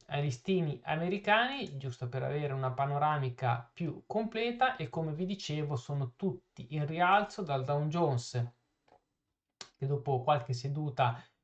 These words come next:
di debolezza ritorna a testare i trentottomila e ottocento punti, l'S P cinquecento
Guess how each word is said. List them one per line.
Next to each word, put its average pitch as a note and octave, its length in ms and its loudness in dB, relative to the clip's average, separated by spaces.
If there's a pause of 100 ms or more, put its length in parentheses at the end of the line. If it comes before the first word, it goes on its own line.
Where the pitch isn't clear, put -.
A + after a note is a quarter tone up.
(120)
di D3 100 -4
debolezza D3 840 2
ritorna C3+ 840 4
a B2 100 -4
testare C3 760 2
i C3 120 -4
trentottomila C3 920 -2
e - 60 -6
ottocento E3+ 560 -4
punti, F3+ 520 -4
l'S D#3 440 -2
P E3+ 140 -10
cinquecento C#3 1040 -4